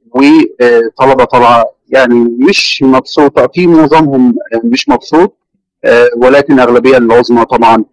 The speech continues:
بتقول إن الامتحان كان محتاج وقت إضافي، وأفكار الامتحان نفسها، آه،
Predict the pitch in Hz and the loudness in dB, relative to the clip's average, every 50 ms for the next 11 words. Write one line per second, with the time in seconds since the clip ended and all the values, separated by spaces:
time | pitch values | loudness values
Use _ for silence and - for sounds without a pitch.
0 | _ _ _ _ _ _ - 117 - 123 131 131 131 127 123 123 117 117 110 104 | _ _ _ _ _ _ -8 -6 -2 -2 0 0 0 0 0 0 0 0 -2 -4
1 | - - - 135 123 123 117 - - 120 117 117 - _ - 131 110 123 135 127 | -6 -4 -2 0 0 0 0 0 0 0 0 -2 -4 _ -6 -4 0 0 0 0
2 | 127 - - 117 113 135 147 151 - 165 165 160 156 135 - - 127 143 165 165 | 0 -2 -6 -4 -2 -2 -2 0 0 0 0 0 0 -2 -2 -2 0 2 4 2
3 | 151 139 - - - - _ _ - - - _ - - 175 180 - 147 139 127 | 2 2 0 -4 -6 -8 _ _ -18 -18 -16 _ -4 0 0 2 2 2 0 0
4 | 110 - - 151 143 139 131 120 - - 139 135 135 139 143 139 _ _ _ _ | -2 -2 0 0 2 2 2 0 -2 -2 0 2 2 0 0 -2 _ _ _ _
5 | _ _ _ _ - 113 110 107 107 110 | _ _ _ _ -2 0 2 2 2 2